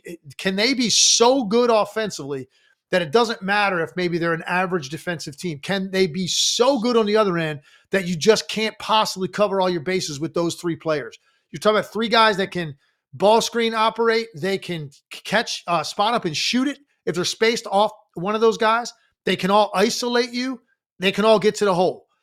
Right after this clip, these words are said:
So you've got multi-platforms of scoring from three different guys at an elite level. Most firepower of any top three in the league.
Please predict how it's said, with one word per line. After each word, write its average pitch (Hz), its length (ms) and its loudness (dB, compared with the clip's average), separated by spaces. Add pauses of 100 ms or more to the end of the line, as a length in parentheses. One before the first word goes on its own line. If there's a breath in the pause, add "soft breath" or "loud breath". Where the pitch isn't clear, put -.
(180)
So 190 440 2
you've 208 260 -8
got 240 300 0 (200)
multi-platforms 214 1200 -4
of 147 80 -10
scoring 170 560 -6
from 175 160 -10
three 233 380 -4
different 202 380 0
guys 175 300 0
at 175 120 -4
an 165 80 -4
elite 170 280 -4
level. 151 380 -6 (600)
Most 214 300 6
firepower 208 520 6
of 170 80 2
any 190 160 0
top 190 360 -4
three 190 160 -2
in 180 60 -2
the 170 80 -6
league. 131 320 -8